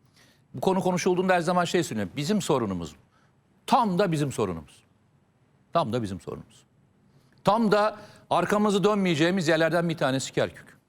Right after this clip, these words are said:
Dönmemeniz gerekenlerden bir tanesi de bu. Dışarıda bıraktıklarınıza sahip olmazsanız kendi topraklarınıza da sahip çıkamazsınız. Çünkü dışarıdaki insanlarınızın hayatını koruma güdüsü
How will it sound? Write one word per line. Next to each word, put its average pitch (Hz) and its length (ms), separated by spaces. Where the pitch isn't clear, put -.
Dönmemeniz 233 580
gerekenlerden 180 720
bir 151 60
tanesi 135 320
de 151 100
bu. 95 100
Dışarıda 240 460
bıraktıklarınıza 202 840
sahip 190 360
olmazsanız 220 520
kendi 190 200
topraklarınıza 156 580
da 139 80
sahip 139 280
çıkamazsınız. - 640
Çünkü 131 200
dışarıdaki 175 600
insanlarınızın 196 1080
hayatını 202 760
koruma 190 640
güdüsü 196 600